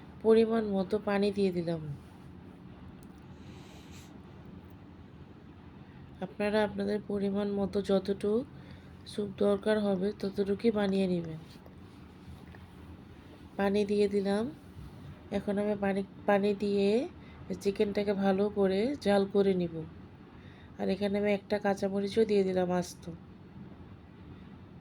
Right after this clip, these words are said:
বাচ্চারা খাবে, এর জন্য আমি ঝাল করব না। এখন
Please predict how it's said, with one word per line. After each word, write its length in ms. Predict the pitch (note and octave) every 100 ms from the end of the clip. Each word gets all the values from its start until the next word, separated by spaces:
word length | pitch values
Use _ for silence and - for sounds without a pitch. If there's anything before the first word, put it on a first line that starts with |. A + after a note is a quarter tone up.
| - - - - - - - - -
বাচ্চারা 460 | G3 F#3+ G#3+ G#3 G#3
খাবে, 440 | G#3 G3 G3+ G#3
এর 80 | F#3+
জন্য 280 | F#3+ G3 G3+
আমি 300 | G3 F#3+ G#3+
ঝাল 280 | - G3 F#3 F#3+
করব 260 | F#3 F3
না। 140 | E3+ E3+ - - - - - - - - - - - - - - - - - - - G3
এখন 260 | F#3 G3+